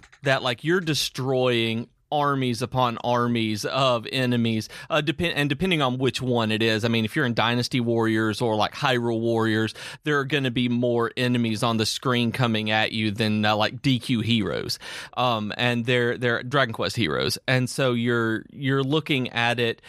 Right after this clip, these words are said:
from that perspective. But it's also, you are straight up leveling up your armies, you're leveling up your characters, you're getting new items and abilities,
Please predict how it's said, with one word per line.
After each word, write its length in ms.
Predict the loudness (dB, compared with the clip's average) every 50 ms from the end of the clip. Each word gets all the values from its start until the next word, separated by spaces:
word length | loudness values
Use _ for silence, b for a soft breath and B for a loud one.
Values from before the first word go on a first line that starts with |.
| B B B B
from 440 | -10 -4 0 0 0 0 -2 -2 0
that 220 | 0 0 0 -2
perspective. 600 | -4 -8 -4 0 0 0 0 0 -2 -4 -2 0
But 120 | 0 0
it's 240 | 0 -2 -4 -4 -2
also, 520 | -2 0 0 -2 -2 -2 -2 0 0 -2 -2
you 260 | -4 -4 -2 -2 -2
are 340 | 0 0 0 0 0 0 -2
straight 480 | -4 -6 -8 -6 -2 0 0 2 2
up 200 | 0 0 -2 -2
leveling 440 | 0 0 0 0 0 0 -2 0 0
up 200 | 0 0 0 0
your 160 | 0 0 0
armies, 500 | 0 0 2 2 2 2 0 0 0 0
you're 160 | 0 0 0
leveling 500 | 2 2 2 2 2 0 0 0 0 2
up 160 | 2 0 0 0
your 140 | -2 -4
characters, 720 | -4 -2 -2 0 2 2 2 0 0 0 0 0 0 0 0
you're 80 | -2
getting 320 | 0 2 2 2 2 2 2
new 160 | 0 0 0
items 480 | 0 0 0 0 2 0 0 -2 -2 0
and 200 | 0 0 0 0
abilities, 720 | 0 0 0 2 2 2 2 2 2 0 0 -2 -4 -8